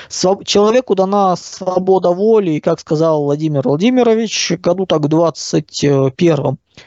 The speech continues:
"Я либерал, я за свободу мысли". Знаете, я в таком плане тоже либерал за свободу мысли. Но ни слова и ни действия, потому что за слова и действия нужно отвечать.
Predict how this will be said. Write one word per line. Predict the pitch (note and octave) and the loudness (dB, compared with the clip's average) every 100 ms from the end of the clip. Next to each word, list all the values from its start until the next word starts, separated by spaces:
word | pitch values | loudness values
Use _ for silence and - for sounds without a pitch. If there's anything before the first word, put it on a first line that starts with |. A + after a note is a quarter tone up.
| - - | -14 0
"Я | C#3 C4+ | 2 4
либерал, | B3 C#3+ C3+ C#3 C3 - _ _ _ _ _ _ - | 2 2 2 0 -2 -6 _ _ _ _ _ _ -2
я | G3+ A#3+ | 0 2
за | A3+ | 0
свободу | - G3 E3+ F3+ | -2 -2 0 -2
мысли". | C3 B2 - B2 - _ _ _ _ _ _ _ _ _ _ - | -4 -6 -8 -12 -12 _ _ _ _ _ _ _ _ _ _ -6
Знаете, | C#3 A3 - | -2 0 0
я | E3+ | -2
в | |
таком | G#3 - E3 | -2 -4 -2
плане | E3+ G#3+ | 0 0
тоже | - C3+ D3+ | -2 -4 -2
либерал | D#3+ D#3 D#3 | 0 0 0
за | C#3+ | -2
свободу | - D3+ C#3+ C#3+ | -4 -2 -2 0
мысли. | C#3+ - C#3+ D3+ _ _ _ _ _ - | -2 -2 -6 -8 _ _ _ _ _ -2
Но | E3+ A3+ | 2 2
ни | G#3 | 2
слова | - F#3 A#3+ G#3+ | 0 2 2 2
и | |
ни | D3 | -2
действия, | B2 C#3+ D#3 D#3 | 0 0 0 -2
потому | C#3 D#3+ D#3 | -2 -4 -2
что | - | -2
за | - | 0
слова | F#3 F3 | 0 2
и | D3+ | 0
действия | G3+ A#3+ - | -4 -6 -4
нужно | C#3 F3+ F#3 | -2 0 -2
отвечать. | C3+ A#2+ - A#2 | -2 -4 -2 -2